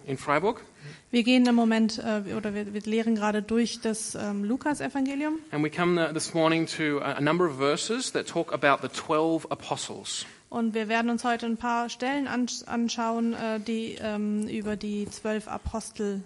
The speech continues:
Speaker 2: äh, berichten.
Speaker 1: So we're gonna read the verses together now in, in both languages.
Speaker 2: Wir werden jetzt die Verse in beiden Sprachen, äh, lesen.
Speaker 1: So if you've got your Bibles, open up to Luke chapter six and verse twelve.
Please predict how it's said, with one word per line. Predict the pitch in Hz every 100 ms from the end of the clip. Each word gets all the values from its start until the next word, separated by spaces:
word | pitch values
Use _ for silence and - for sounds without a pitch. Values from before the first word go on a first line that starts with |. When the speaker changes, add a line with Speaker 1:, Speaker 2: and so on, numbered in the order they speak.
| 147 - -
Speaker 2:
äh, | 202 190
berichten. | 208 190 - - -
Speaker 1:
So | 139
we're | 147
gonna | 135
read | 156 180
the | 151
verses | 147 151 139
together | - 135 165
now | 175 165 180
in, | - 131 123
in | 127
both | 135 156
languages. | 151 147 151 170 190 - - - - -
Speaker 2:
Wir | 233
werden | 233 233
jetzt | 233 -
die | 214
Verse | - 220 220 220
in | 214 208
beiden | 214 233 240 226
Sprachen, | - 208 208 220 214 214
äh, | 214 208
lesen. | 196 196 185 190 -
Speaker 1:
So | -
if | 139
you've | 139
got | 147
your | 151
Bibles, | 151 156 143
open | 151 151
up | 139 -
to | 147 135
Luke | 127 131 147 147 -
chapter | - - 135 - 139 127 - - - -
six | - 135 - - - _
and | 117 113
verse | 113
twelve. | - 110 113